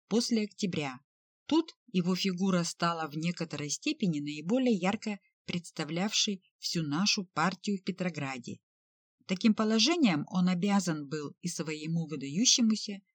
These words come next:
агитаторскому таланту, и своей мужественной прямолинейности, и своей совершенно сверхчеловеческой трудоспособности. Наконец, и тому, что поистине гигантскую агитацию он соединял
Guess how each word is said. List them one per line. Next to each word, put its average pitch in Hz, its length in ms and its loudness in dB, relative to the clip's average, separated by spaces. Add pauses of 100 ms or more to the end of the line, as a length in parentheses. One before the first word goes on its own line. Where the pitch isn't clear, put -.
(120)
агитаторскому 196 1000 -2
таланту, 123 640 -4 (420)
и 226 100 0
своей 240 360 4
мужественной 202 800 4
прямолинейности, 170 1080 0 (500)
и - 120 -4
своей 226 400 2
совершенно 220 720 4 (180)
сверхчеловеческой 190 1300 -2 (420)
трудоспособности. 160 1160 -6 (340)
Наконец, 254 540 6
и - 20 0
тому, 311 380 4 (200)
что - 220 0
поистине 226 680 2
гигантскую 165 680 -2
агитацию 139 800 0
он 240 180 6
соединял 202 720 2